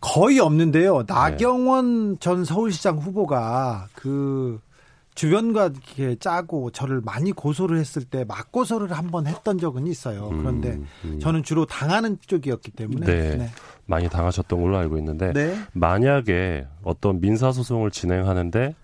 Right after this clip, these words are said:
Speaker 2: 어, 승소율이 삼십구점칠 프로 그리고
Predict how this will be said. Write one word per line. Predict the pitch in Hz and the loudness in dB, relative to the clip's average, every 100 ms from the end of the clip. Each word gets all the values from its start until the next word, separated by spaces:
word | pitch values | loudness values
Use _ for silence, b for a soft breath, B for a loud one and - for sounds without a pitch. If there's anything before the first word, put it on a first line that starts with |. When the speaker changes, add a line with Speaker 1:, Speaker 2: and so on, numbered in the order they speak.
| b b b b - | b b b b -4
Speaker 2:
어, | 80 78 | -4 -2
승소율이 | 143 160 170 156 139 131 | 0 2 2 2 2 2
삼십구점칠 | 123 143 151 156 - 131 - 107 - - | 0 -2 -2 -4 -4 -8 -2 -2 -2 -2
프로 | 127 - 92 104 131 - | -2 0 0 0 -6 -6
그리고 | 90 85 87 82 | -2 2 2 2